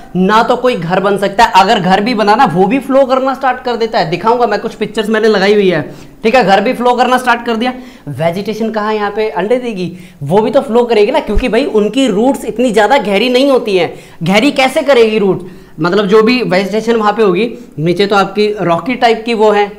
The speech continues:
क्या है rocky type की, जो क्या बोलते हैं slope है, नीचे क्या है पत्थर है, उनको तो तोड़ नहीं सकती route। वो बात अलग है, अगर consistent वहाँ पे अगर प-, जो पेड़ पौधे हैं उनके generation to generation आती रही,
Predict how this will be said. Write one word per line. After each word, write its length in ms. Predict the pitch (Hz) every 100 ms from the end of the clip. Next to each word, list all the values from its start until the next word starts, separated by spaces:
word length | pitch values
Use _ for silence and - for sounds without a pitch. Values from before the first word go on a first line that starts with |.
| -
क्या 120 | 190
है 200 | 196 208
rocky 260 | 208 185 196
type 240 | 202 196
की, 200 | 196 262 403 - - - _ -
जो 500 | 151 185 190 190 - - - - - _
क्या 180 | 170 180
बोलते 180 | 160 160
हैं 60 | 202
slope 400 | - 202 220 220
है, 80 | 190
नीचे 260 | 202 202
क्या 160 | 202 202
है 120 | 214 254 - -
पत्थर 320 | 180 - 220
है, 340 | 202 196 - - -
उनको 240 | 147 151
तो 100 | 165
तोड़ 240 | 180 226 240
नहीं 140 | 233 233
सकती 220 | 208 208
route। 240 | 202 202 - - - - -
वो 240 | 117 156 185
बात 240 | 190 196
अलग 240 | 202 233
है, 220 | 202 233 220
अगर 200 | 160 170
consistent 840 | 170 165 165 226 233 - 208 175 - - - - - - -
वहाँ 220 | 147 143
पे 80 | 175
अगर 280 | 175 156 180 180 -
प-, 220 | - 156 139
जो 80 | 156
पेड़ 240 | 160 170
पौधे 260 | 160 147 170
हैं 80 |
उनके 260 | 165 156 180
generation 460 | 151 151 156 170 180
to 60 |
generation 400 | 160 147 147 185
आती 280 | 160 139 165
रही, 200 | 156